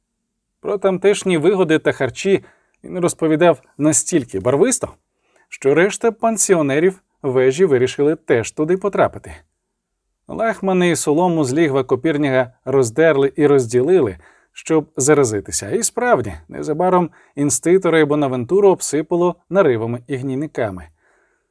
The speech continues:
Але до черяків Копірніга вони й не вмивалися, тож божогробці не визнали їх гідними оперування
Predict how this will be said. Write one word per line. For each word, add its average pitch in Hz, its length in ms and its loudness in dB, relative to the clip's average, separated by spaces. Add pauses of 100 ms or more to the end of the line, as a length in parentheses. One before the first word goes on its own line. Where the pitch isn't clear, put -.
(120)
Але 262 340 -2
до 226 200 -2
черяків 202 600 0
Копірніга 180 720 0 (100)
вони 135 280 -8
й 180 40 -4
не 156 140 -2
вмивалися, 135 800 -2 (180)
тож - 240 -10
божогробці 170 720 0
не 160 140 0
визнали 170 460 0
їх 131 200 -8
гідними 131 500 -4
оперування 143 720 -2